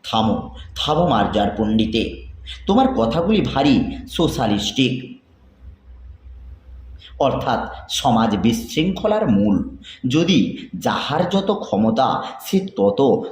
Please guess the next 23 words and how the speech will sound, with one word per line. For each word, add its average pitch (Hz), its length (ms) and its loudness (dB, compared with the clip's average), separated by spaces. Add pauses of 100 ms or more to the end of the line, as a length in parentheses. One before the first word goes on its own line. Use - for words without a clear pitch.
(120)
ধন 95 320 -2
সঞ্চয় 139 500 -2
করিতে 185 400 -2
না 90 440 0
পায় 120 220 2 (640)
অথবা 151 440 -2 (140)
সঞ্চয় 113 680 -2
করিয়া 196 380 0 (140)
চোরের 117 420 0
জ্বালায় 175 420 0 (260)
নির্বিঘ্নে 113 960 2
ভোগ - 400 -2
করিতে 190 360 -2
না 87 220 -2
পায়, 90 320 -2 (380)
তবে 127 340 -2
কেহ 98 360 -2
আর 120 280 -2 (260)
ধন 95 360 -4
সঞ্চয়ে 135 920 -2 (120)
যত্ন 90 460 -4
করিবে 90 360 -6
না, 85 280 -8